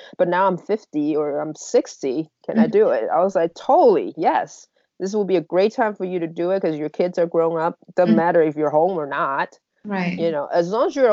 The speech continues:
Speaker 1: okay with the very, te-, you know, the texting on your body and,
Speaker 2: Yeah.
Speaker 1: you know, the uncertainty of your schedule, that, you know, do it.
Speaker 2: Mm-hmm.
Speaker 1: It's, it's, it's, it's,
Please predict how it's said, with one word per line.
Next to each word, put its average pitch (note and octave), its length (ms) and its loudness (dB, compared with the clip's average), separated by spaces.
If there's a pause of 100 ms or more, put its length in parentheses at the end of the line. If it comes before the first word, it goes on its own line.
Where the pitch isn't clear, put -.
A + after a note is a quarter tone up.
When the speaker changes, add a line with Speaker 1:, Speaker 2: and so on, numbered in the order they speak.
(120)
Speaker 1:
okay G3+ 240 0
with E3+ 320 0
the D#3+ 280 -2 (360)
very, F#3 340 2
te-, G3 400 -6
you F3 80 0
know, D3+ 240 -4
the D3+ 200 -10
texting E3 540 -4
on D3+ 140 -8
your C#3+ 80 -6
body D3 520 -2
and, - 200 -12 (140)
Speaker 2:
Yeah. F#3 380 -2 (120)
Speaker 1:
you D#3 100 -8
know, C#3+ 160 -6
the - 140 0
uncertainty D3 800 -4
of C3+ 180 -4
your C#3 160 -2
schedule, F#3+ 540 -2 (440)
that, D3 140 0 (440)
you F#3+ 140 4
know, D3 260 0
do F#3+ 200 2
it. C3+ 140 0 (640)
Speaker 2:
Mm-hmm. G3+ 220 0
Speaker 1:
It's, F#3 240 -4 (160)
it's, - 300 -8
it's, E3+ 300 -6
it's, - 400 -8